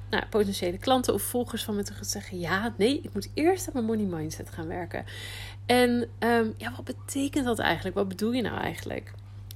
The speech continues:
Als je het hebt over, "Ik moet aan mijn money mindset werken", of, "Mijn money mindset is niet helemaal lekker", of, nou ja, wat dan ook. Ehm, dus,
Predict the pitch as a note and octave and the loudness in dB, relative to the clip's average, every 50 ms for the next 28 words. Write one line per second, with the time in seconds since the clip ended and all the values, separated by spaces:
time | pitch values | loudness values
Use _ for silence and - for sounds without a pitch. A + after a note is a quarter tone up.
0 | - - A3 A#3 A#3 - A3+ G3+ F#3+ F3+ F3 - - - F3+ E3+ F3 - E3+ F3+ | 0 2 4 4 4 4 0 2 2 2 2 2 0 0 0 0 0 -4 -2 -2
1 | F3+ G3 - - - F3 F3 F3 F#3 F#3 F3+ F3+ F3 F3+ F#3 F#3 F3+ - F#3+ E3+ | -2 -2 -2 -2 -2 -2 -2 0 0 0 0 0 0 0 0 -2 -2 -2 -4 -2
2 | E3 E3+ E3+ E3+ F3 - - - G3+ G3+ G#3 G3+ G3+ G3+ G3 F#3+ F#3+ F#3+ F#3+ F#3 | 0 0 0 0 -2 -2 -2 -2 0 0 0 2 2 2 2 2 0 0 0 -2
3 | - - - G3+ G3 - F#3+ F#3+ F#3 F#3+ F3 E3+ F3 F3 F3+ F3 E3 - - - | -6 -6 -6 -6 -4 -4 -4 -2 0 0 0 2 2 2 2 0 2 0 0 0
4 | - - - - - - F#3+ F#3+ F#3+ - - - - - - - - - - - | 2 0 0 0 0 -2 -2 -2 -4 -8 -8 -10 -10 -10 -12 -12 -14 -14 -4 -2
5 | F#3+ E3+ - - - G3+ G#3 - - - - - - - - - - - - - | -2 -2 -2 0 2 0 2 2 0 -2 0 0 -2 -2 -4 -6 -12 -12 -12 -10
6 | - - - - - - - - - - - - B3+ C4 C4+ C4+ C4+ C4+ C4+ C4 | -10 -10 -10 -12 -12 -12 -12 -12 -12 -12 2 6 8 10 10 10 10 8 8 4
7 | C4 C4 C4 C4 C4 - - - - - - - - - - - - - - - | 2 2 2 0 0 -2 -6 -10 -14 -14 -14 -14 -14 -12 -12 -12 -12 -14 -14 -14
8 | - - - - - - - - - - - - - - - - - - - - | -16 -14 -14 -14 -14 -14 -14 -14 -14 -14 -14 -14 -14 -14 -12 -12 -12 -12 -14 -6
9 | - - C#4+ D4 - - - - | 2 4 4 4 4 2 -2 -4